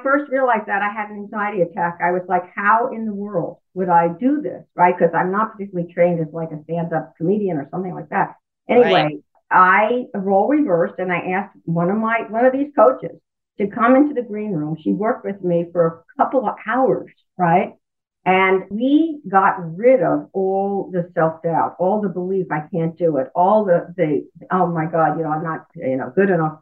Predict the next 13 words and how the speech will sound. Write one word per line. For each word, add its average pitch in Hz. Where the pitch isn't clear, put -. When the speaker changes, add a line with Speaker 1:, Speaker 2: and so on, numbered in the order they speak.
Speaker 1:
to 139
pull 147
this -
off." -
And 196
we 196
just 220
focused 175
on 147
my 143
diamond 139
self 120
identity. 151